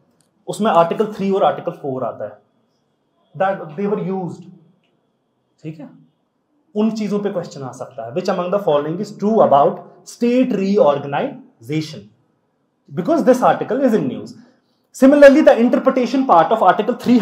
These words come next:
hundred and sixty-seven, थ्री सेवेंटी तो article का नाम है, case का नाम है, when you read it from Vision और चाणक्य आईएएस और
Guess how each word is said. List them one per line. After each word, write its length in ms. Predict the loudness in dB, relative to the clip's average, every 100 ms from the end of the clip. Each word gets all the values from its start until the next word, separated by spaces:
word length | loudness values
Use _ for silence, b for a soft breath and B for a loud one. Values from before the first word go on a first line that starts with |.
| 2
hundred 260 | 2 0
and 100 | 0 -6
sixty-seven, 600 | -12 -8 0 2 2 -4 -14 -20 _ _ _ _ _ _ _ _ _ _ _ _ _ -2
थ्री 180 | 0 2
सेवेंटी 460 | 2 2 0 0
तो 100 | 2
article 440 | 2 2 -2 -4 -2
का 100 | -2
नाम 340 | 0 0 -2
है, 200 | -6 -10
case 320 | -2 0 0
का 140 | -2 -2
नाम 300 | 0 -2 -2
है, 160 | -6
when 140 | -6 -6
you 80 | -6 -4
read 200 | -6 -6
it 100 | -10 -12
from 160 | -12 -10
Vision 300 | -10 -8 -8
और 100 | -6
चाणक्य 420 | -4 -4 -6 -6
आईएएस 400 | -6 -4 -8 -10
और 180 | -14